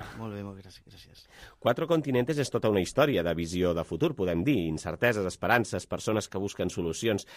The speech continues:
Speaker 2: Quin missatge vol transmetre vostè amb aquest llibre?
Speaker 1: Bé, molt bé. De, de fet, un missatge no, hi ha varis missatges, moltíssims. De fet, eh, si, si es llegeix la, quan es llegeixi el, el, el llibre,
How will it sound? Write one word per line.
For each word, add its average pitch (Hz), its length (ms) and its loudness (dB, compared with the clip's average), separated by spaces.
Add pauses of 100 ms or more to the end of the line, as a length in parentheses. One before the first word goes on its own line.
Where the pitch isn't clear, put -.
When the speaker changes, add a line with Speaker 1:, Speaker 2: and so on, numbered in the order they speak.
(160)
Speaker 2:
Quin 151 160 -2
missatge 80 640 -2
vol 78 240 -6
transmetre 76 640 -6
vostè 76 320 -10
amb 69 80 -8
aquest 71 240 -8
llibre? 69 300 -8 (340)
Speaker 1:
Bé, 107 80 -10
molt 120 220 -4
bé. 113 100 -6
De, - 160 -16
de 113 140 -10
fet, 147 180 -6
un 135 400 -4
missatge 120 400 -4
no, 101 160 -8
hi 101 80 -12
ha 98 80 -10
varis 98 340 -10
missatges, 95 600 -18
moltíssims. 101 600 -12 (520)
De 113 80 -10
fet, 127 220 -8 (100)
eh, 104 540 -10 (500)
si, 110 300 -8 (180)
si 110 160 -8
es 104 80 -6
llegeix 113 320 -8
la, 113 140 -8 (680)
quan 101 160 -10
es 95 80 -10
llegeixi 113 480 -10
el, 101 140 -8 (340)
el, 95 120 -16 (120)
el 95 80 -10
llibre, 113 300 -4